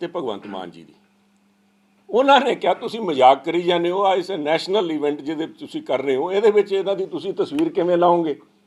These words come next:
ਕਹਿੰਦੇ, "ਜੀ, ਤਸਵੀਰ ਤਾਂ ਲੱਗੂਗੀ।" ਉਹੀ ਰੈਪੂਟੇਸ਼ਨ ਪੰਜਾਬ ਦੇ ਨਾਲ ਹੋਈ ਹੈ ਜੀ, ਜਿਹੜੀ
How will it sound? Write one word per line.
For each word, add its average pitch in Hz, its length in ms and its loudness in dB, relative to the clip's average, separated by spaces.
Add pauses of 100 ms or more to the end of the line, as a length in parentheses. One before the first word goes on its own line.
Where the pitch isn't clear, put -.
(200)
ਕਹਿੰਦੇ, 185 220 2
"ਜੀ, 190 100 -4
ਤਸਵੀਰ 156 380 -4
ਤਾਂ 165 140 2
ਲੱਗੂਗੀ।" 123 460 -4 (1000)
ਉਹੀ 247 240 4
ਰੈਪੂਟੇਸ਼ਨ 202 760 4
ਪੰਜਾਬ 190 460 6
ਦੇ 202 120 2
ਨਾਲ 185 280 4
ਹੋਈ 147 380 2
ਹੈ 165 60 6
ਜੀ, 170 240 -2
ਜਿਹੜੀ 170 580 0